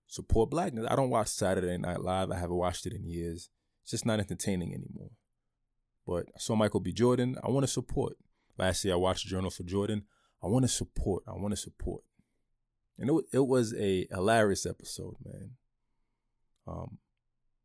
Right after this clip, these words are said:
now, I don't know who writes and all of that, but Michael G, <laughs> Michael B. Jordan, yo, he, he killed in every role that he had, man. He's a funny dude. And it's,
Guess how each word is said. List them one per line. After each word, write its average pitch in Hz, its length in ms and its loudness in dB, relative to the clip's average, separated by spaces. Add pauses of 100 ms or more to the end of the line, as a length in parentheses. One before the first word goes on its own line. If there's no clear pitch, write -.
(460)
now, 101 140 2
I 107 60 8
don't 113 80 6
know 101 120 4
who 92 160 0
writes 95 380 4
and 90 100 -4
all 87 160 0
of 85 60 -4
that, 87 320 -2
but 87 300 -2 (520)
Michael 101 260 0
G, 92 180 -2 (180)
<laughs> - 160 2
Michael 110 260 2
B. 98 200 2
Jordan, 101 360 -2
yo, 101 280 -2
he, 101 320 0 (140)
he 139 120 -4
killed 143 320 6
in 127 100 4
every 113 520 2 (260)
role 101 200 4
that - 160 0
he 90 140 -6
had, 95 320 -8
man. - 120 -10
He's 87 140 -6
a 87 40 -8
funny 92 300 0
dude. 87 340 -6 (500)
And 101 140 0
it's, 85 160 -2